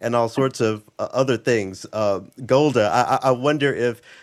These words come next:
you know, that is something you think about. Is there a separation between, you know, the, the, uh, content you would produce maybe for your friends or family versus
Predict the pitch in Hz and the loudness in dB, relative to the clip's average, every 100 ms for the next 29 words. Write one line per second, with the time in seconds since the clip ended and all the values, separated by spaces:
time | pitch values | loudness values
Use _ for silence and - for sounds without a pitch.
0 | _ 139 131 117 107 135 127 151 156 135 | _ 0 0 0 0 0 0 -2 -2 -2
1 | 120 143 240 135 110 110 113 107 113 143 | -2 -4 -2 -2 -2 0 0 0 0 2
2 | 139 156 143 123 120 131 123 113 - 135 | 2 -2 -2 0 -2 -2 -4 -4 -4 -2
3 | 123 117 110 - - - 127 117 110 107 | -2 -4 -8 -16 -20 -4 2 4 2 2
4 | 104 - - 107 110 107 104 101 101 - | -2 -2 -6 -8 -4 0 2 2 0 -2
5 | 135 120 131 101 110 127 117 123 110 113 | -2 0 -2 -2 0 0 0 -4 -2 -2
6 | 117 - 113 113 113 117 104 104 - 123 | -2 -2 -2 -2 -4 -4 -4 -4 0 0
7 | 127 123 110 101 135 123 123 117 113 95 | 0 -2 -4 -2 0 0 0 -4 -6 -4
8 | 110 117 - 107 104 | -4 -2 -4 -6 -8